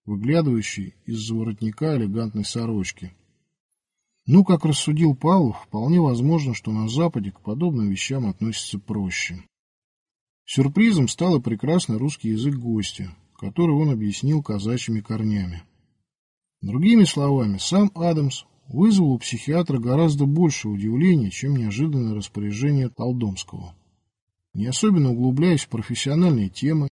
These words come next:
Миннесота с казачьими корнями доходчиво объяснил Павлову, кого он хочет видеть. Богему.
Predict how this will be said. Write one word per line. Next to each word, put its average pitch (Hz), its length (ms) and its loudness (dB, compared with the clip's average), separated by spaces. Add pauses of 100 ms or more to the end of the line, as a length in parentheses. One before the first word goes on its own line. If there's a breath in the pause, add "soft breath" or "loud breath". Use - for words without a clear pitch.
(640)
Миннесота 139 540 0
с - 80 -4
казачьими 123 560 0
корнями 127 560 0
доходчиво 120 640 0
объяснил 113 420 2
Павлову, 147 520 0
кого 107 320 -2
он 127 80 0
хочет 113 400 -8
видеть. 101 480 -6 (580)
Богему. 107 840 -4